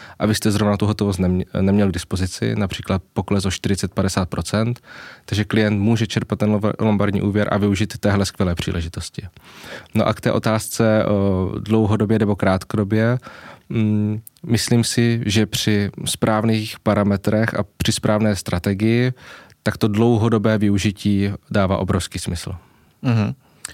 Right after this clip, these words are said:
Speaker 2: No a když se teď tak bavíme o ty, o, častokrát si zmínil slovo páka, pákování,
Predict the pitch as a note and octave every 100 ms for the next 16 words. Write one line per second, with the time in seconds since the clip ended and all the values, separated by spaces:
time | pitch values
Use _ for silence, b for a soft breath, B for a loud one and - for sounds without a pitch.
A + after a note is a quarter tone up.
0 | B - A#2 G#2 G2+ G#2+ B2+ G#2+ B2 A#2
1 | A2 A2+ A2+ A2+ G#2+ G#2 G2+ G2 G2 G2
2 | G2+ B B B _ _ _ _ - A2+
3 | A2 A2 G#2 A2+ A#2+ G2+ G2+ - - -
4 | - - - - - C3+ _ C3 - A2
5 | A2 A2 G#2+ G#2+ A2 A2+ G#2+ A#2 G#2+ F#2+
6 | G2 G#2+ A#2 A#2 A#2 G#2 G#2+ G#2+ - G2
7 | G#2+ A2+ G#2 G#2 G#2+ A#2 B2+